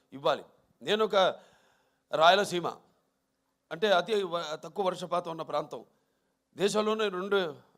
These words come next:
అతి తక్కువ వర్షపాతం ఉన్న ప్రాంతం. ఆ జిల్లాలో హిందూపురం ఎమ్మెల్యే నేను.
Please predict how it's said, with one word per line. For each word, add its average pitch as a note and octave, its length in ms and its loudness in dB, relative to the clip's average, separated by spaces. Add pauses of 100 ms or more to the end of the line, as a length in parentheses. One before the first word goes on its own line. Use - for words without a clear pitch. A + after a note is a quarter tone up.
(160)
అతి C#3+ 160 -12
తక్కువ E3 340 -6
వర్షపాతం C#3+ 500 -6
ఉన్న C#3 100 -12
ప్రాంతం. B2+ 420 -10 (1040)
ఆ D#3+ 680 8 (1300)
జిల్లాలో G3+ 560 2 (180)
హిందూపురం F#3+ 600 -6 (240)
ఎమ్మెల్యే F3 340 -2
నేను. A2+ 240 -10